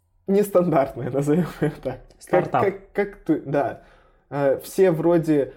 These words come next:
Speaker 1: постоянно в огне и бегают, но при этом у нас получается как-то это нормализовать и что-то сделать существенное, а не просто бегать в огне с горящей жопой и ничего не сделать. И такая атмосфера очень многим людям не подходит. Ну вот, и у нас есть, э, девочка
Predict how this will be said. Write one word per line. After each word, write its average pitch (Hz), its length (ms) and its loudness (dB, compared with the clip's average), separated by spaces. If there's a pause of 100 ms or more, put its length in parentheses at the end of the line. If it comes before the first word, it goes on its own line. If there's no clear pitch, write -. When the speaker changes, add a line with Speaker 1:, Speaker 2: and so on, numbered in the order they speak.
(160)
Speaker 1:
постоянно 156 640 0
в 147 80 -2
огне 151 360 2
и 143 40 2
бегают, 208 400 2
но 143 80 -4
при 139 160 -4
этом 165 260 -2
у 139 60 -4
нас 147 180 -6
получается 143 580 -4
как-то 131 260 -8
это 131 180 -8
нормализовать 135 640 -6
и - 20 -10
что-то 143 300 -8
сделать 123 440 -2
существенное, 110 640 -12
а 117 60 -8
не 120 100 -8
просто 120 340 -8
бегать 113 360 -6
в 110 60 -8
огне 123 260 -6
с 139 40 -8
горящей 117 380 -6
жопой 123 380 -6
и - 20 -12
ничего 113 300 -12
не 113 120 -8
сделать. 107 340 -10 (480)
И 143 420 2 (680)
такая 180 340 2
атмосфера 165 520 -2
очень 156 280 -2
многим 151 380 -4
людям 165 560 -2 (100)
не 143 200 -6
подходит. - 580 -4 (360)
Ну 196 100 2
вот, 160 220 0
и 143 120 0
у 151 80 0
нас 160 320 -2
есть, 131 500 -4
э, 120 140 -4
девочка 120 880 -4